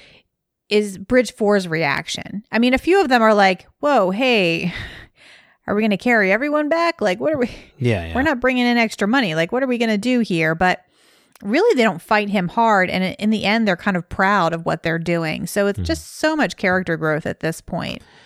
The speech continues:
Speaker 2: Well, it seems fairly obvious, y-, you know, if we look at Kaladin on the,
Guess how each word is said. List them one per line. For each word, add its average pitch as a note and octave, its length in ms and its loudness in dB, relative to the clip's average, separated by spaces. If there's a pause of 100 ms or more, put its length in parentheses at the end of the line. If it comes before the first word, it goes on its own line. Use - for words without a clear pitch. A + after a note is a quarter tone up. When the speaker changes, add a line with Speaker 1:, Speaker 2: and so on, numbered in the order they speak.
(280)
Speaker 2:
Well, F#3+ 200 4
it F3 200 0
seems C#4+ 300 -4
fairly D3 320 0
obvious, A#2 800 0 (420)
y-, D#3 140 -10 (200)
you C#3+ 280 0
know, C3 160 2
if C3+ 260 -4
we B2+ 180 2
look B2+ 320 2
at B2+ 200 0 (640)
Kaladin A#2 640 2
on G#2 240 0
the, G2 420 2